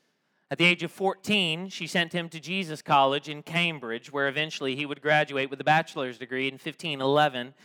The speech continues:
and a master's degree in fifteen fifteen. Soon after, Thomas would marry a young woman named Joan. They were happily married, and the Lord began to build their family.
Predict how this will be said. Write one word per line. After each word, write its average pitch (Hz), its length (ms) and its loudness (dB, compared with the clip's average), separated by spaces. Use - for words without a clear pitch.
and 123 80 -6
a 127 40 -4
master's 143 460 2
degree 127 300 -8
in 123 80 -10
fifteen 139 420 -8
fifteen. 113 600 -8
Soon 214 220 0
after, 190 320 4
Thomas 180 480 2
would 143 300 -2
marry 160 420 4
a 151 40 4
young 151 300 0
woman 156 320 -2
named 156 260 0
Joan. 143 560 -4
They 127 100 -4
were 123 100 -4
happily 156 400 0
married, 156 540 0
and 131 220 -8
the 139 40 -4
Lord 165 300 -2
began 165 280 2
to 160 40 -10
build 170 220 -2
their 190 120 0
family. 175 540 -2